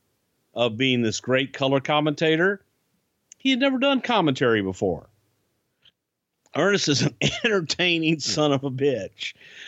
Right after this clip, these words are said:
Um, uh, go out and have a few beers with him and listen to him tell stories. God, he's funny, and he, he's very entertaining.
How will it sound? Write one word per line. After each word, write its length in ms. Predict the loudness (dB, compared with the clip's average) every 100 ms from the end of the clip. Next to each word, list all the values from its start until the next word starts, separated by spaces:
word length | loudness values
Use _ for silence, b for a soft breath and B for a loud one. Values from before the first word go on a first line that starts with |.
| B -2
Um, 680 | 2 4 4 2 -2 -10 -14 _ _ _ _ _ _ _ -6 0
uh, 140 | 0 -2 -4
go 180 | 0 2
out 200 | 2 2
and 80 | 0
have 120 | -2
a 80 | -2
few 180 | -2 0
beers 460 | 2 4 2 0
with 160 | -2 0
him 280 | 0 2 2
and 120 | 2
listen 300 | 0 0 0
to 80 | 2
him 220 | 2 2
tell 220 | 0 0
stories. 760 | 0 0 2 2 2 0 -2 -10 b b b b b b
God, 240 | 0 2 2
he's 180 | 0
funny, 440 | 0 0 0 -6 -6
and 120 | 0
he, 160 | 0 0
he's 240 | 0 -4
very 340 | 0 2 2 2
entertaining. 640 | 0 0 0 2 0 -4